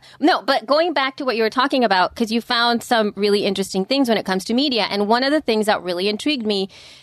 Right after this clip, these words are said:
and the thing that I, I was reaching out to this article that my friend actually sent me via, she actually sent it to me via snail mail. And it's this article called Fertile Future, Rural Economies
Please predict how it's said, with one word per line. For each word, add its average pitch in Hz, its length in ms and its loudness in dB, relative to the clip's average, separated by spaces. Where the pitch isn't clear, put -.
and 226 200 2
the 214 80 2
thing 226 240 0
that 226 180 4
I, 208 220 0
I 208 100 2
was 226 200 0
reaching 294 340 0
out 220 220 0
to 226 80 -6
this 214 180 0
article 226 380 4
that 202 160 2
my 190 100 2
friend 220 520 0
actually 196 360 -2
sent - 240 -2
me 202 120 2
via, 165 280 0
she - 160 -2
actually 311 440 -2
sent - 480 -6
it 294 100 -2
to 311 100 -2
me 320 140 4
via 214 460 2
snail 180 560 -4
mail. 135 360 -12
And 220 100 0
it's 233 160 -2
this 330 320 -4
article 240 420 2
called 202 540 0
Fertile 277 840 0
Future, 214 680 -2
Rural 247 520 4
Economies 196 760 -2